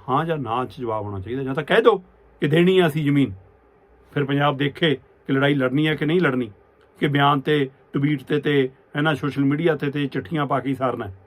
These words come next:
ਜਿਹੜੇ ਲੀਡਰ ਲੋਕਾਂ ਨੇ ਚੁਣੇ ਨੇ, ਉਹਨਾਂ ਦਾ ਫਰਜ਼ ਬਣਦਾ ਹੈ ਪੰਜਾਬ ਦੇ ਹੱਕਾਂ ਲਈ ਲੜਨਾ, ਮੂਹਰੇ ਖੜਨਾ, ਚਾਹੇ ਉਹ ਸੱਤਾ 'ਚ ਬੈਠੇ ਨੇ, ਚਾਹੇ ਵਿਰੋਧੀ ਦਲਾਂ 'ਚ ਬੈਠੇ ਨੇ।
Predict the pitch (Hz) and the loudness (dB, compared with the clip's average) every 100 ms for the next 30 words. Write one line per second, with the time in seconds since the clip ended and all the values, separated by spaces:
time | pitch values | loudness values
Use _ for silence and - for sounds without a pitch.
0 | _ _ _ _ _ _ _ _ _ _ | _ _ _ _ _ _ _ _ _ _
1 | _ - 135 165 147 147 160 147 156 160 | _ -4 -2 0 0 0 0 0 2 2
2 | 180 160 156 170 160 247 277 - _ - | 2 2 2 2 2 2 -2 -10 _ -4
3 | 156 190 185 170 160 196 185 208 247 202 | 0 2 2 2 2 2 2 2 0 2
4 | 202 196 175 175 196 196 185 175 180 175 | 0 2 0 2 2 4 4 2 4 4
5 | 110 - _ 160 190 196 - 180 220 175 | 2 -6 _ 2 4 4 2 2 4 2
6 | 101 - - - _ _ _ - 160 156 | -2 -14 -20 -20 _ _ _ 0 2 2
7 | 139 160 214 214 208 190 - 220 233 220 | 0 0 2 2 2 -2 -2 -2 2 0
8 | 214 220 240 220 202 180 180 135 156 104 | 2 0 2 2 2 2 0 -2 -4 -4